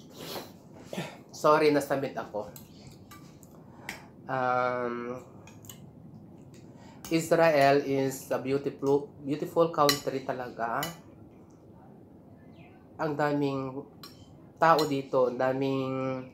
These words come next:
tourist. Tourist spot talaga to. Iba't ibang lugar ang pumupunta dito para mabisita lang nila yung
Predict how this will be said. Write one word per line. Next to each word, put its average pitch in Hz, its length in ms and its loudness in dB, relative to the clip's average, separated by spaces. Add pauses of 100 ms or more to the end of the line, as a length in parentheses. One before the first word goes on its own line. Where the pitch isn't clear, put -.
(500)
tourist. 160 560 2
Tourist 160 320 2
spot 165 320 2
talaga 139 400 4
to. 123 320 2 (920)
Iba't 165 400 6
ibang 156 240 4
lugar 135 800 6
ang 127 1120 0
pumupunta 135 440 0
dito 127 440 2
para 131 360 4
mabisita 127 520 -4
lang 123 200 -4
nila 123 280 -4
yung 120 320 0